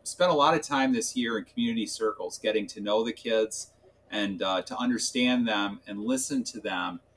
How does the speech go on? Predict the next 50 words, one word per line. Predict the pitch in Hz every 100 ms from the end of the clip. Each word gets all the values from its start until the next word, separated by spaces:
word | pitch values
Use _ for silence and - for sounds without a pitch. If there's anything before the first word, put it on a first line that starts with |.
| _ -
and | 117
have | 127 -
them | 127
listen | 117 123 - 117
to | - 113
each | 98 -
other | 113 113 95 85 85
and | 95
build | 104 104
that | 104 92
classroom | - 98 95 - 95 -
culture. | 90 - 87 87
So, | - 117 104 104 _ _ _ -
you | 120
know, |
as | 117
we're | 147
talking | 151 190 185 175
about | 131 127 123 123 -
a |
lot | 107 107 113
of | 113
the | 104
different | 117 113 113 -
things, | 123 120 120 120 - _ _ -
I |
know, | 117 123
eh, | 123 - 123
w-, | 120 123 - -
one | 139 139
of |
the | 135
things | - 135 127
my | 143
wife | 123 113 127 127
and | 117
I | 104
did | 110 -
two | 123
years | 113 113 113
ago, | 110 98 92 -
we, | 120 131
we | 131
canceled | - 156 139 - 113
cable | 127 127 110
television, | 113 110 110 104 - - -
got | 123 131
rid | 135
of | 135
it. | -